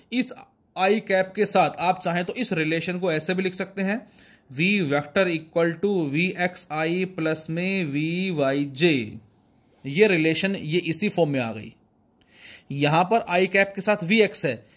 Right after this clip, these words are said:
यहाँ पर आई कैप के साथ है बेटा माइनस r omega sin omega t।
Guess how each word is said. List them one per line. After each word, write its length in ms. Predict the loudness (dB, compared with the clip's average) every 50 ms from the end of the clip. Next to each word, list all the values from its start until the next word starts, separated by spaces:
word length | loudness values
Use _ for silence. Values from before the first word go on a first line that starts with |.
| _ _ -16
यहाँ 380 | -12 -6 -4 -2 0 0 0 0
पर 240 | 0 0 -2 -2 0
आई 200 | 0 2 2 2
कैप 280 | 2 2 0 0 0 -2 -2
के 80 | -4
साथ 340 | -2 0 0 0 0 -2 -2
है 100 | -4 -2
बेटा 420 | -2 -2 0 2 2 2 2 2
माइनस 760 | 0 0 -2 -2 -2 0 0 0 0 0 0 0 -2 -2 -4 -6 -8 -6
r 340 | -4 -2 0 2 2 2 0 0 -2
omega 480 | -6 -4 -4 -4 -4 -4 -2 0 0 0 0 0
sin 380 | -2 -4 -2 0 0 2 4 4
omega 340 | 4 2 2 2 2 0 0
t। 160 | -2 -6 -8